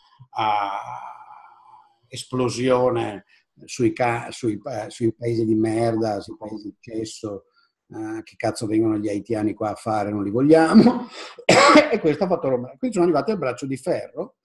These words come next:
Adesso hanno fatto il braccio di ferro, in realtà il governo è stato chiuso tre giorni, solo oggi, adesso hanno appena votato in Senato un accordo e si basa su una promessa. Cioè, <coughs> fondamentalmente i democratici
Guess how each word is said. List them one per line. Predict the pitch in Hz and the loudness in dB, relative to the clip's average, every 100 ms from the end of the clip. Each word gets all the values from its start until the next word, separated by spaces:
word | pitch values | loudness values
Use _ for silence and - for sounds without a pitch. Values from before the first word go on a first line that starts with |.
| _ _ _ _ _ | _ _ _ _ _
Adesso | - 147 185 190 165 - 254 294 - | -2 0 2 2 0 -2 2 2 2
hanno | 143 131 | -2 -8
fatto | 131 | -8
il | 131 | -4
braccio | 131 | -4
di | 135 | 0
ferro, | 151 120 - | 0 0 -6
in | 104 | -10
realtà | 101 131 | -2 0
il | 127 | 2
governo | 120 131 127 | 4 2 0
è | |
stato | 107 107 | -8 -12
chiuso | - 127 123 | -8 -6 -6
tre | 110 104 | -8 -6
giorni, | 131 127 107 | -2 -2 -4
solo | 90 123 147 | -8 -4 0
oggi, | 120 135 | 0 0
adesso | 131 120 | -4 -2
hanno | 113 | -4
appena | 117 151 143 | -2 -2 -2
votato | 120 117 123 - | -2 -4 -6 -2
in | 110 | -4
Senato | 110 127 123 127 120 _ - _ _ _ _ | -4 -4 -4 -4 -8 _ -20 _ _ _ _
un | 131 160 | 4 4
accordo | 180 - 139 123 123 131 170 165 _ _ _ _ | 4 0 4 4 2 0 -2 -2 _ _ _ _
e | 247 | -2
si | - 262 | 2 6
basa | 202 269 | 8 6
su | 269 220 | 4 2
una | 160 | 2
promessa. | - 185 240 175 - - _ _ _ | 2 -2 0 -4 -8 -16 _ _ _
Cioè, | 151 143 - _ - - _ - _ | -6 -6 -8 _ -20 -20 _ -20 _
<coughs> | - 302 302 277 | 2 4 4 4
fondamentalmente | 156 147 151 156 160 185 165 | 4 6 4 4 6 6 4
i | |
democratici | 123 131 131 151 165 170 175 147 123 - | 0 0 2 4 4 4 -4 -4 -8 -12